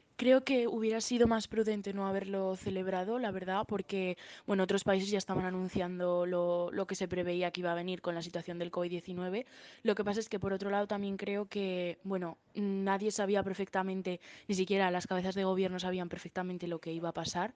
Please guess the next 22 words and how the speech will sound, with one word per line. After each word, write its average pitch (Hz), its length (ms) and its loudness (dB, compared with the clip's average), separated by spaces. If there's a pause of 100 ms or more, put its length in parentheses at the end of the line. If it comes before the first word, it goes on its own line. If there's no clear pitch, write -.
(420)
Nadie 208 340 2
preveía 196 400 2
que 180 120 -4
nos 175 180 -6
hubi-, 175 240 -2
que - 160 -2
lo 180 340 0
que - 80 -8
iban 180 160 0
a 175 60 0
venir 190 220 -2
en 170 40 -6
los 165 140 -4
tres 170 160 -8
meses 175 200 -6
siguientes, 180 440 -4
que 175 100 -6
era 170 80 -2
encerrarnos 160 480 -6
en 175 140 -8
casa, 175 260 -6
tal. 175 240 -6